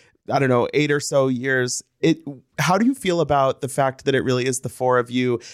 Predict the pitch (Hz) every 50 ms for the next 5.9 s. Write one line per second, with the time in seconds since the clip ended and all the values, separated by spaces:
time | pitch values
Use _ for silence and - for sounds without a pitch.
0 | - _ _ - 139 147 147 151 156 156 151 151 139 131 - 131 131 127 - 135
1 | 123 120 - 127 117 123 117 113 120 117 117 113 113 117 117 120 117 - - -
2 | - - _ 156 131 - 123 123 123 123 120 - - - 131 120 120 117 113 113
3 | - - _ _ _ _ _ - - 131 120 123 120 120 123 123 120 117 117 113
4 | 113 - - - - - - - 127 - 127 120 117 113 113 117 120 120 - -
5 | 120 120 - - 123 117 117 117 113 113 113 117 120 117 113 117 110